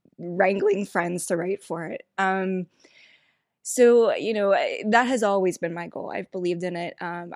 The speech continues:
I, it, it fits my interest. I really like research, um, and I really am curious, constantly have questions, and this sort of allows me to do all of that. But I think too, and, and it's the reason why I think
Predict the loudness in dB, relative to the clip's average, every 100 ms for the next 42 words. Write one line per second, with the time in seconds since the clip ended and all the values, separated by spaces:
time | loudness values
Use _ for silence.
0 | -10 -8 -8 -10 -12 -10 -10 -10 -16 -18
1 | -18 -12 -10 -6 -4 -2 -2 -4 -4 -6
2 | -8 -8 -8 -8 -8 -8 -8 -10 -10 -10
3 | -10 -10 -10 -8 -8 -10 -10 -8 -10 -10
4 | -12 -14 -12 -12 -12 -12 -12 -8 -6 -4
5 | -4 -6 -10 -14 -14 -10 -8 -8 -8 -12
6 | -14 -16 -10 -10 -10 -12 -12 -12 -12 -12
7 | -12 -14 -12 -14 -14 -14 -12 -10 -10 -10
8 | -12 -14 -14 -14 -14 -14 -14 -16 -14 -14
9 | -14 -12 -12 -12 -14 _ _ _ _ -8
10 | -6 -4 -6 -8 -10 -8 -4 -4 -6 -8
11 | -10 -10 -12 -8 -6 -6 -6 -8 -10 -12
12 | -12 -14 -10 -12